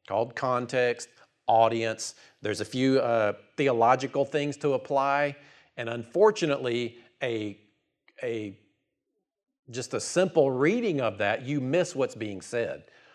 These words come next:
So that's why God gave us teachers. That's why God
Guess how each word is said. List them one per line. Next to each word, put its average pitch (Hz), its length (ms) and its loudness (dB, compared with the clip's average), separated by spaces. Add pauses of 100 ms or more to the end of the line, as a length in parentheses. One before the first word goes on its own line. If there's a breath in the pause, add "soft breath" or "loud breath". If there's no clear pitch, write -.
(140 soft breath)
So 156 200 2
that's 202 360 2
why 131 260 2
God 113 420 0
gave 147 260 0
us 170 160 0
teachers. 123 540 -4
That's 135 240 -2
why 143 180 2
God 139 420 0